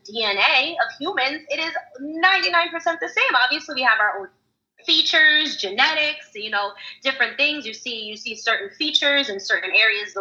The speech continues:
the world, all of that, you know, that is the beautiful, all the flavors of being a human being. Just if we look at any other species, they have different colors on them. They have different sort of features, different textures, whatever the hell.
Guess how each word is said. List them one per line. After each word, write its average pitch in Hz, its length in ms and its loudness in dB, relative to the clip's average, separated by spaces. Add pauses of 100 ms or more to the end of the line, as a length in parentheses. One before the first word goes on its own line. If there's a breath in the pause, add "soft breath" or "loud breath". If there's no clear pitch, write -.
the - 40 -14
world, 285 360 4
all 254 200 4
of 220 140 0
that, 240 420 4
you 202 60 -10
know, 233 340 0
that 208 120 -2
is 214 120 -10
the 202 140 -10
beautiful, 254 420 0
all 233 220 4
the 226 100 2 (140)
flavors 262 400 2
of 233 80 -4
being 240 200 0
a 226 60 -4
human 233 300 -4
being. 196 340 -4
Just 208 200 -10
if 214 100 -8
we 214 80 -6
look 202 180 -2
at 214 80 6
any 214 200 2
other 202 160 2
species, 247 760 -4 (360 loud breath)
they 226 160 6
have 262 280 4
different 214 380 0
colors 202 340 -2
on 190 240 0
them. 202 360 4 (260 loud breath)
They 233 140 4
have 277 260 4
different 226 300 -4
sort 208 240 -6
of 202 140 -12
features, 208 480 -8
different 202 300 -6
textures, 196 520 0
whatever 196 320 0
the 190 100 -4 (100)
hell. - 240 0